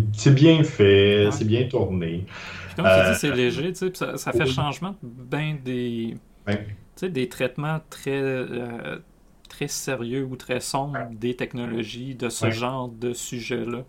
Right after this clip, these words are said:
Speaker 1: Exact.
Speaker 2: Euh, celui-là, c'est juste très léger, mais en même temps, tu sais, je, je,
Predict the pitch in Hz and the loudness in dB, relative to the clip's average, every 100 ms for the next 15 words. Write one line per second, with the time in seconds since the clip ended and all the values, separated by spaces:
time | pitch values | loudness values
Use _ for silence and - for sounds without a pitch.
0 | - - - - - 104 117 117 - 135 | -18 -20 -20 -14 -2 2 2 2 -2 -4
1 | 131 147 - 123 117 120 127 - 156 139 | -2 -4 -4 -2 -2 -4 -8 -6 -4 0
2 | 123 143 175 135 127 120 - 135 139 135 | -2 -2 -4 -4 -4 -6 -4 -4 -6 -10
3 | - _ _ - 135 131 135 113 117 | -20 _ _ -8 -6 -4 -4 -4 -4